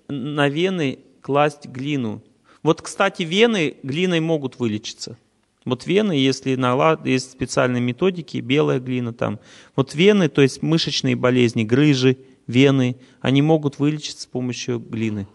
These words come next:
Это реально, да. Но это не значит, что глина все... Вот теперь послушайте меня внимательно,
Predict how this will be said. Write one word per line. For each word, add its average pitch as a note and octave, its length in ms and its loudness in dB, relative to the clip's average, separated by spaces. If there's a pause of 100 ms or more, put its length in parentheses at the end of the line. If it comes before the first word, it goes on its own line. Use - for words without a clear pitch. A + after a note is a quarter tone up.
(580)
Это B2+ 220 -2
реально, B2 380 0
да. A#2 260 -10 (240)
Но D#3 220 4
это E3 240 0
не E3+ 80 2
значит, G3 280 0
что D#3+ 100 0
глина D3+ 320 4
все... C#3+ 320 4 (280)
Вот D3+ 180 -2
теперь F#3 260 2
послушайте F#3+ 540 -2
меня D#3 220 0
внимательно, C#3 640 -4